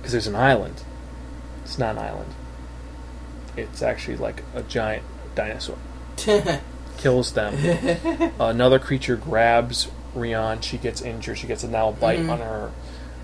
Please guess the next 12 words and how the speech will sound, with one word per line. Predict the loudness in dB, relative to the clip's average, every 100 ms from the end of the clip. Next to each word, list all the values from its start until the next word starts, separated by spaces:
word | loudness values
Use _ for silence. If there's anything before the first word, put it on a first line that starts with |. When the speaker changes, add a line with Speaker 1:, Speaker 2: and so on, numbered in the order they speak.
| -14 -14 -12 4
Speaker 1:
Now | 6
that's, | 6 4 2 -6 -12 -2
and | 2 2 0 -6 0
much | 6 6 6
more | 2
stuff | 4 0 -2
happens. | -4 -4 -4 -2
I |
mean, | -2 0
you're | 2 2
introduced, | 2 0 0 0
uh, | -2 -2 -2